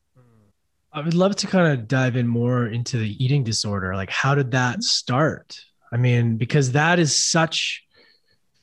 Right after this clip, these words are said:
Speaker 1: it's such an issue, and so many people go through that. And usually
Speaker 2: Yeah.
Speaker 1: it's, there's, there's a lot of underlying reasons why, but I would love to hear if you could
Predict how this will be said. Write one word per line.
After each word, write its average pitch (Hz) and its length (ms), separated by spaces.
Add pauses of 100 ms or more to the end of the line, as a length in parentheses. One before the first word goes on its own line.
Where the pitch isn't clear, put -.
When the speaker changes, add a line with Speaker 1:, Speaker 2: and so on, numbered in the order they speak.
(420)
Speaker 1:
it's 143 840
such 190 180
an 165 100
issue, 165 440
and 117 120
so 160 240
many 147 180
people 139 380
go 120 260
through 127 220
that. 92 340 (440)
And 120 260
usually 143 460
Speaker 2:
Yeah. 127 60
Speaker 1:
it's, - 380
there's, 123 640 (140)
there's 123 160
a 120 60
lot 123 200
of 117 80
underlying 117 600
reasons 110 480
why, 107 380
but 107 280
I 117 80
would 110 140
love 127 220
to 135 100
hear 120 240
if 107 120
you 113 80
could 101 320